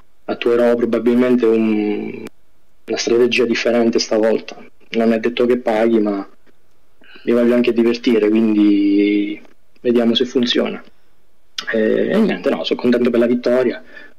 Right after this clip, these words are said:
la dedico, come detto prima, sia a Marco,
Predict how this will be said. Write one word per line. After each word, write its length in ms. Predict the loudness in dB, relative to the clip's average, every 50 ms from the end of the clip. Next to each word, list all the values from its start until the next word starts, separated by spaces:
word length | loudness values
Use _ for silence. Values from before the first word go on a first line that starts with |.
| -20 -10
la 160 | -6 -4 -2
dedico, 500 | 0 0 0 0 0 2 2 2 2 2
come 160 | 2 2 2 2
detto 240 | 0 0 0 0
prima, 460 | 2 2 2 2 2 0 -2 -2 -4 -2
sia 260 | -2 -2 0 0 0 -2 -2 -2 -4 -4 -6 -6 -8 -14 -20 -12
a 140 | -6 -4 -2
Marco, 680 | 0 0 0 0 -2 -4 -6 -4 -2 -2 -2 -2 -4